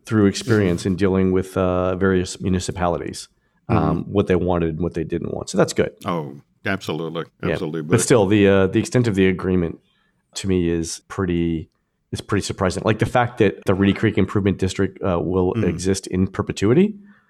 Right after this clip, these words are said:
Speaker 2: Mm-hmm.
Speaker 1: uh, is not
Speaker 2: Mm-hmm.
Speaker 1: something I think that, uh, that we all,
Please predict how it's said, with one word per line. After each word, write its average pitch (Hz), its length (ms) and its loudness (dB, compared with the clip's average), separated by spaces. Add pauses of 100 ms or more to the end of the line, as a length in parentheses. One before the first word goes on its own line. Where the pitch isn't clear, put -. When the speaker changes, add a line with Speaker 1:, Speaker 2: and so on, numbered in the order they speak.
(220)
Speaker 2:
Mm-hmm. 85 200 -8
Speaker 1:
uh, 92 340 4
is 95 220 2
not 104 180 2
Speaker 2:
Mm-hmm. 82 60 -6
Speaker 1:
something 101 280 0
I 95 60 4
think 98 300 0
that, 92 260 0
uh, 95 160 4
that 87 120 2
we 95 200 4
all, 92 540 2